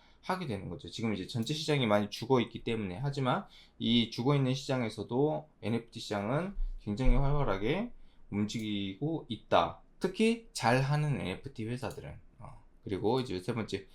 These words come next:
달러 환율이, 어, 천삼백 원을 돌파했습니다. 이천팔 년도에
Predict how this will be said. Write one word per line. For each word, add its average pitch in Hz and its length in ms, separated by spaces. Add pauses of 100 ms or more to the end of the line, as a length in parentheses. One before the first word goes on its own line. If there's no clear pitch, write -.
(240)
달러 202 380
환율이, 151 760 (1120)
어, 101 240
천삼백 226 540
원을 131 240
돌파했습니다. 113 720
이천팔 147 800
년도에 139 600